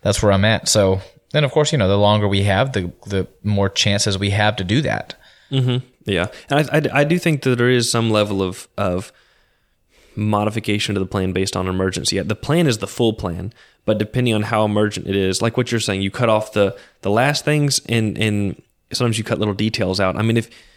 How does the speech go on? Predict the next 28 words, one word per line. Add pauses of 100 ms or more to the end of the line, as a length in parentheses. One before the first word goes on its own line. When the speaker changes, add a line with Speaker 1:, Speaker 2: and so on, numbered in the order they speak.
(280)
Speaker 2:
we,
we
have
Jesus
talking
about, (140)
um, (140)
you
know,
in,
in
the
Bible,
he's,
he's
given,
uh,
the,
the
Jews
this
warning,
"Whenever
you
see
this
stuff
happen,